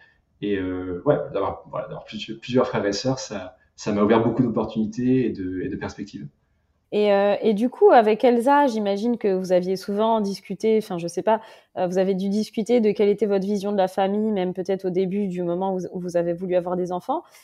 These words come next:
Speaker 2: Euh, est-ce que, euh, qu'est-ce qu'elle pensait à ce moment-là ? Est-ce que vous étiez raccord au, au départ ou pas du tout ?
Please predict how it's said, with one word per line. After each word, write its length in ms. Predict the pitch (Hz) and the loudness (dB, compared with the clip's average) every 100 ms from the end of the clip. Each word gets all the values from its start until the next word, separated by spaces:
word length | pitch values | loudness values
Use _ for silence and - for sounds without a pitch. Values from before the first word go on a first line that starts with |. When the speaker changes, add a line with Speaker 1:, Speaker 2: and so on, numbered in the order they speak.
| _ - | _ -6
Speaker 2:
Euh, 240 | 202 202 196 | 0 2 0
est-ce 180 | 208 - | -2 -2
que, 80 | 247 | 4
euh, 600 | 262 247 202 196 196 190 - - _ | 6 8 8 6 4 2 -2 -10 _
qu'est-ce 180 | 277 277 | 0 4
qu'elle 160 | 277 | 4
pensait 260 | 262 247 294 | 4 2 2
à 80 | 277 | 0
ce 100 | - | 0
moment-là ? 280 | 226 226 339 | 0 2 2
Est-ce 100 | - | 0
que 100 | 226 | -2
vous 100 | 208 | 0
étiez 240 | 208 226 | 2 2
raccord 460 | 220 240 240 247 226 | 4 2 4 4 6
au, 180 | 202 - | 2 2
au 100 | 196 | 2
départ 400 | 196 196 220 196 | 0 2 0 0
ou 60 | |
pas 160 | 190 190 | -2 -2
du 120 | 175 | -4
tout ? 200 | - 196 | -10 -12